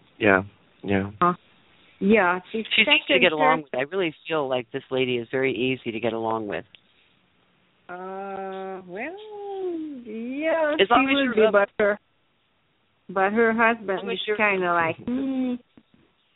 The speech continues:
Speaker 2: mm.
Speaker 3: Yeah, but as long as
Speaker 2: What
Speaker 3: you're
Speaker 2: if I
Speaker 3: upfront and open with her, she's, she'll work with you.
Speaker 1: Yeah.
Speaker 2: Yeah.
Speaker 1: Yeah.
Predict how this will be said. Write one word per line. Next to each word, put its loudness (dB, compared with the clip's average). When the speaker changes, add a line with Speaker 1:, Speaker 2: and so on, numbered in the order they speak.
Speaker 2:
mm. 0
Speaker 3:
Yeah, 0
but 4
as 2
long 2
as 0
Speaker 2:
What 6
Speaker 3:
you're 6
Speaker 2:
if 0
I 6
Speaker 3:
upfront 2
and -18
open -12
with -4
her, -4
she's, -4
she'll -2
work -6
with -10
you. -10
Speaker 1:
Yeah. 6
Speaker 2:
Yeah. 0
Speaker 1:
Yeah. 0